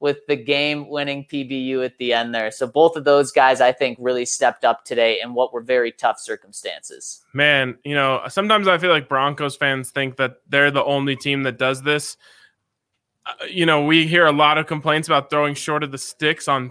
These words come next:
Speaker 2: third down. Come on, Teddy Bridgewater.
Speaker 1: That's
Speaker 2: Throwing
Speaker 1: terrible.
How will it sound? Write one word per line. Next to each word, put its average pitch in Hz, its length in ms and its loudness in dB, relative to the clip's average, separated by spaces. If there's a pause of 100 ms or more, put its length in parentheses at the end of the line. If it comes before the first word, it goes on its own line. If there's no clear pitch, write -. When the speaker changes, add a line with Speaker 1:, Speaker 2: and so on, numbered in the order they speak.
Speaker 2:
third 147 260 2
down. 139 400 2 (1040)
Come 175 260 0
on, 135 320 4
Teddy 127 280 0
Bridgewater. 123 760 -4 (240)
Speaker 1:
That's - 140 -2
Speaker 2:
Throwing 214 140 4 (100)
Speaker 1:
terrible. 104 560 0